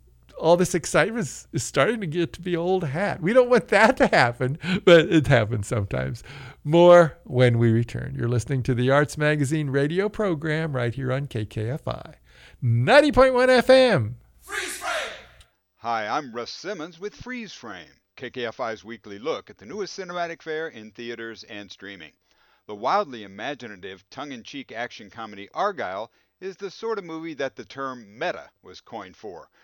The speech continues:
Speaker 2: Bryce Dallas Howard stars as a homebody novelist, and she becomes the target of assassins when the adventures of her fictional spy hero, played by Henry Cavill, parallel actual events.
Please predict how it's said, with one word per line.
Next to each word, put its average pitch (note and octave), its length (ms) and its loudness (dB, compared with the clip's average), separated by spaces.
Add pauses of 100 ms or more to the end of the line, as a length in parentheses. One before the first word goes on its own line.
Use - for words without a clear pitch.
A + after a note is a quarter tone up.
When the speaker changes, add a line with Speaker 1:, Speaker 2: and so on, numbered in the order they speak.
(240)
Speaker 2:
Bryce A2+ 260 -6
Dallas A#2+ 340 -6
Howard A#2 360 -6
stars G#2+ 440 -8
as F2 100 -20
a D#2+ 220 -16
homebody C3 480 -8
novelist, B2 580 -8 (320)
and F#2 100 -20
she C3+ 140 -14
becomes A#2 400 -12
the G#2+ 100 -16
target A#2+ 400 -8
of F#2 80 -16
assassins C3 760 -10
when A2 400 -18
the G#2 100 -14
adventures G#2+ 500 -12
of G2+ 140 -16
her G2 140 -16
fictional A2 500 -16
spy G3 400 -6
hero, G2 420 -12 (220)
played A#2+ 220 -8
by G2 140 -10
Henry G2+ 280 -16
Cavill, A#2+ 440 -6 (340)
parallel A#2 600 -6
actual F#2 460 -14
events. G2+ 600 -16